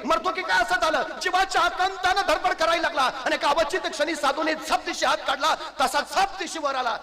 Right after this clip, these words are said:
नाकातोंडात पाणी गेलेलं, श्वासासाठी धपापट्या उरानं. हा.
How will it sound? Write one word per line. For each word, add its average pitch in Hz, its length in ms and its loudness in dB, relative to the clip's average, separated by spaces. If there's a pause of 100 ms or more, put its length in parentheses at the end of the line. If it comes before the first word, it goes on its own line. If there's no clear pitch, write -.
(140)
नाकातोंडात 269 520 -2
पाणी 277 220 -4
गेलेलं, 262 320 -2 (200)
श्वासासाठी 269 600 -2
धपापट्या 277 460 0
उरानं. 269 300 0
हा. - 640 -2